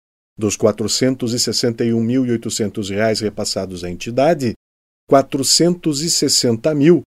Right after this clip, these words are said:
foram utilizados na contratação da empresa Gesa World Brasil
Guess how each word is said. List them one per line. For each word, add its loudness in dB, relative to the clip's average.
foram 2
utilizados 2
na -4
contratação -2
da 2
empresa 4
Gesa 4
World 4
Brasil 2